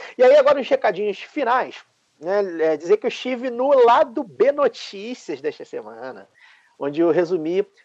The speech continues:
ah, o dantesco episódio lá das máscaras no pente do exército, né? Pra quem não sabe, é,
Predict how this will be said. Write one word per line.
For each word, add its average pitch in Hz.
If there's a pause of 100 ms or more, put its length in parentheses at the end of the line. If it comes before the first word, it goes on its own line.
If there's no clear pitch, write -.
(140)
ah, 160
o 151
dantesco 185
episódio 156
lá 156
das 139
máscaras 143
no 147
pente 143
do 156
exército, 127
né? 135 (360)
Pra -
quem 151
não 151
sabe, 151 (280)
é, 143